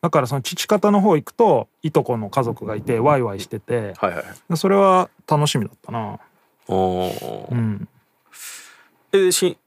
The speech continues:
Speaker 2: 大人になっても会ったりしますか？
Speaker 1: 全然。
Speaker 2: あ、やっぱそれはない。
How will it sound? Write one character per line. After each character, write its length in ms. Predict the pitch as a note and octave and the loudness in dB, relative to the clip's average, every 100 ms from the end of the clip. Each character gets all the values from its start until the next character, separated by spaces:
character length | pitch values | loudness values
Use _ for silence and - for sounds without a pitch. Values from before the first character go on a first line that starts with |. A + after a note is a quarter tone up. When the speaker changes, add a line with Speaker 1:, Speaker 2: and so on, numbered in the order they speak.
| _ _ _ _ _ _ _ _ - | _ _ _ _ _ _ _ _ -4
Speaker 2:
大 80 | D#3 | 2
人 140 | E3+ | 4
に 60 | E3 | 4
な 40 | |
っ 80 | - | 2
て 80 | G#2 | 0
も 240 | F2+ - _ | 0 -2 _
会 80 | B2+ | -2
っ 40 | - | 0
た 100 | G#2 | 0
り 60 | |
し 140 | - F#2 | -2 -6
ま 80 | |
す 80 | F2 | -6
か？ 60 | - | -4
Speaker 1:
全 200 | C#3 D#3+ | 0 2
然。 200 | C#3 A#2+ - _ _ _ _ _ - | 2 -2 -10 _ _ _ _ _ 2
Speaker 2:
あ、 80 | |
や 60 | F3+ | 4
っ 20 | |
ぱ 80 | E3+ | 4
そ 120 | F3+ | 4
れ 80 | E3+ | 4
は 40 | |
な 120 | D3 | 4
い。 80 | B2 | 2